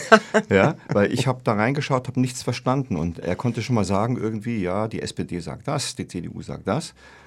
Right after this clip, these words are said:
Speaker 2: Und, äh, da hab ich mir gedacht, äh, wie, wie blöd muss man sein, wenn man, äh, wenn man das nicht weiß. <laughs> Ja?
Speaker 1: Mhm.
Speaker 2: Also irgendwie hat mich das angemacht und, ähm, ich bin halt ein, ein, ein Zeitungsfreak.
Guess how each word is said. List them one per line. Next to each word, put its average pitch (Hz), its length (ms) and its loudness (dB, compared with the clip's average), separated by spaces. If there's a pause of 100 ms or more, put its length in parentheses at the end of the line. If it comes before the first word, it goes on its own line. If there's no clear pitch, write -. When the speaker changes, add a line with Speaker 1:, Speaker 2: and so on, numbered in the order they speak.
(180)
Speaker 2:
Und, 92 520 0
äh, 92 100 4
da 90 60 2
hab 90 60 -2
ich 104 60 2
mir 107 80 2
gedacht, 104 400 -2
äh, 90 340 0
wie, 90 300 -2
wie 107 80 2
blöd 98 320 2
muss 123 160 -2
man 120 180 0
sein, 113 480 -2
wenn 92 140 0
man, 104 240 0
äh, 95 180 -2
wenn 101 100 -2
man 101 60 -4
das 104 140 -4
nicht 135 280 -6
weiß. 64 460 -6 (380)
<laughs> 139 320 6 (360)
Ja? 160 220 12 (500)
Speaker 1:
Mhm. 135 300 2 (220)
Speaker 2:
Also 104 160 0
irgendwie 127 240 2
hat 117 80 2
mich 123 120 0
das 95 140 -6
angemacht 101 540 2
und, 87 360 -4
ähm, 85 400 -2
ich - 120 -14
bin 98 200 -2
halt 82 220 -8
ein, 82 360 -4 (120)
ein, 80 180 -8 (180)
ein 78 200 -10
Zeitungsfreak. - 1160 -2